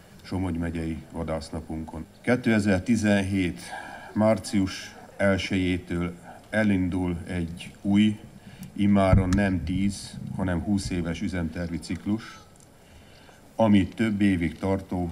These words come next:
jogszabályalkotási folyamat előzött meg. Ennek célja a magyar vadgazdálkodás és vadászat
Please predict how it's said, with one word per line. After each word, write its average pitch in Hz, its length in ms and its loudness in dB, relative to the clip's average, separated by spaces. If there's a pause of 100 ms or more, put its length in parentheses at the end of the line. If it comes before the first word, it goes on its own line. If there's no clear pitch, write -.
(120)
jogszabályalkotási 87 1080 -2
folyamat 82 440 -6
előzött 82 460 -6
meg. 78 240 -6 (1040)
Ennek 98 380 4
célja 95 580 2 (460)
a 90 80 -8
magyar 98 360 4
vadgazdálkodás 87 1000 0
és 80 160 -4
vadászat 92 720 -2